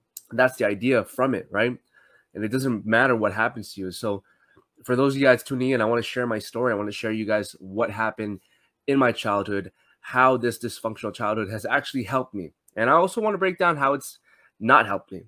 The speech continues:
how it's, you know, still impacting me, and how I'm still working through that. So, uh, without further ado, let me jump into it. So to give you some context, I need to jump back to when I was a kid.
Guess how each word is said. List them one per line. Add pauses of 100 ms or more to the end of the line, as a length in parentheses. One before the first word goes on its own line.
how
it's,
you
know,
still
impacting
me,
and
how
I'm
still (260)
working
through
that.
So, (480)
uh,
without
further
ado,
let
me
jump
into
it.
So (1120)
to
give
you
some
context,
I
need
to
jump
back
to
when
I
was
a
kid.